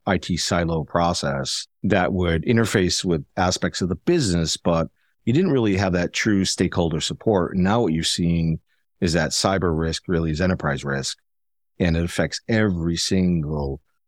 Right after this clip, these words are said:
business process, every single business unit, every single department within an organization, because everything's digitized. So you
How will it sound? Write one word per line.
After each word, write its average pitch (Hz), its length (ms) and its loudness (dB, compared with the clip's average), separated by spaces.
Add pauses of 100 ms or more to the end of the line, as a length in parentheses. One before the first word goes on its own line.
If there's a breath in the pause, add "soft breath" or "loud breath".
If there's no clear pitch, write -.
(120)
business 90 380 0
process, 73 640 -4
every 85 300 -2
single 78 400 -4
business 78 500 -6
unit, 69 340 -6 (440)
every 90 220 0
single 76 640 -2 (280)
department 85 520 -2 (160)
within 90 280 0
an 85 60 2
organization, 78 800 0
because 92 200 0
everything's 107 380 2
digitized. 104 540 -2
So - 160 -4
you 82 200 -2